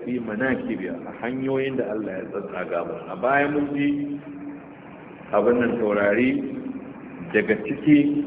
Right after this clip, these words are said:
amfaninsu akwai gane hanya. Alamat din nan. Wasu alamomin suka zama ardiyya, wasu alamomin suka zama ufuqiyya. In na ufuqiyya ne, wanda ya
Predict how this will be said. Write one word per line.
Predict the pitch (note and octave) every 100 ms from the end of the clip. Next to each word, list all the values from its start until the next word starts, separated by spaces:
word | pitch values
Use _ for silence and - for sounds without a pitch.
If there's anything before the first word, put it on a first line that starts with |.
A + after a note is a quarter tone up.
| A#2
amfaninsu | A#2 A#2+ A2 B2+ D#3+ D#3 D3+ B2 -
akwai | G#2 - B2 B2
gane | C#3 C#3 C3+ A#2+
hanya. | A2+ G#2+ G2+ - - - - - - - - - -
Alamat | - C3 C3+ C3+ C3+ C#3+ C#3 - -
din | A#2 F#2
nan. | - - - - - -
Wasu | C#3 - -
alamomin | D#3+ D#3+ D#3 E3 E3 D#3 D#3
suka | C#3
zama | C3+ C3+
ardiyya, | C3+ B2 - D3 D3+ C3 G2+ - - - - - -
wasu | C3+ C#3+
alamomin | D3 D#3 D3+ D3+ D3+
suka | C#3 C3
zama | B2+ C3
ufuqiyya. | C3 C3 - D#3 C3 C3+ - - - - - - - -
In | D3+ D#3+
na | E3+
ufuqiyya | D#3+ D#3+ D#3+ E3 D#3 C#3+
ne, | E3 D#3 - - - - - - G#2+
wanda | C3+ D#3+ D3
ya | C#3 C3+